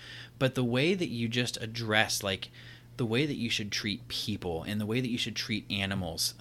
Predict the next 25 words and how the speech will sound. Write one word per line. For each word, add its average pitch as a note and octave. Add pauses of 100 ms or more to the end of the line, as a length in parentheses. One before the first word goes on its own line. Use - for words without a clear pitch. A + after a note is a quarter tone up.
You B2
honestly A#2+
do A2
exude G2 (500)
kindness G#2+
in A2+
just A#2+
the A#2+
way G#2
that F2
you F2
talk. - (100)
And G#2+
it's A#2
the A2+
same C3
way G#2+
that F#2+
Hagrid F2
is. F2
And G2
that, E2+
that A2+
is A2
definitely G#2